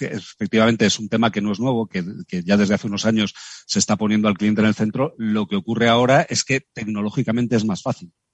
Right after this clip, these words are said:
que en los años noventa. O sea, ahora es mucho más factible hacerlo y, por lo tanto, las empresas tienen que estar a-, eh, eh, aprovechando esa oportunidad. Eh, desde luego, creo que es-, estamos en una época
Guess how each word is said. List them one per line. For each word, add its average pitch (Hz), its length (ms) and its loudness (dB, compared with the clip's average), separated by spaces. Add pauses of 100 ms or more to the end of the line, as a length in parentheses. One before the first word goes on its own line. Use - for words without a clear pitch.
(140)
que 95 100 0
en 95 140 2
los 92 100 -2
años 95 220 -2
noventa. 98 400 -2
O - 240 -20
sea, 92 200 -4
ahora 123 340 4
es 117 140 2
mucho 123 320 -2
más 117 180 0
factible 101 560 -2 (320)
hacerlo 98 420 -2
y, 87 60 -4
por 90 160 -10
lo 92 80 -6
tanto, 104 260 0
las 110 160 4
empresas 104 420 0
tienen 107 280 0
que - 80 -4
estar 107 340 0 (440)
a-, 101 160 -2
eh, 104 120 -12
eh, 92 960 0 (640)
aprovechando 120 680 2
esa 101 140 0
oportunidad. 87 580 -6 (400)
Eh, 92 840 2
desde 95 540 -2
luego, 110 480 4
creo 113 240 4
que 113 120 0
es-, - 220 2
estamos 110 480 -2
en 107 120 2
una 110 140 4
época 104 500 2